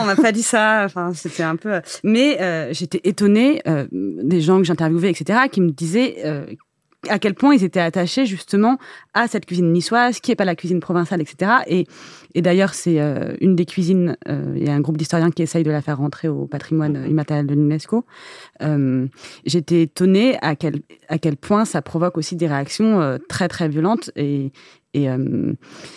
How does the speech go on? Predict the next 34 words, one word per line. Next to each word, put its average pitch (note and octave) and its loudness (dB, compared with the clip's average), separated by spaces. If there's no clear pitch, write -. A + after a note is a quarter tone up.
et D#3 2
voilà, A3+ 2
c'est F#3 2
un E3 6
peu, A#3+ 4
pour G3 0
moi, B3 6
c'est A#3+ 0
un E3+ 2
peu, A#3 2
je, D#3+ -2
j'imaginais F3+ 2
un G3 2
peu - -2
comme G#3+ 4
des F#3 2
supporters, G#3+ -2
euh, F3+ 2
de F3 0
foot - -4
qui G#3 -6
se - -8
permettent, A3 -2
euh, F3+ 0
par F3+ 0
exemple, G3 2
en F3+ 6
allant E3+ 4
voir E3+ 2
un E3 4
match, E3+ 0
euh, D#3 2
au - 0
stade, A3+ 0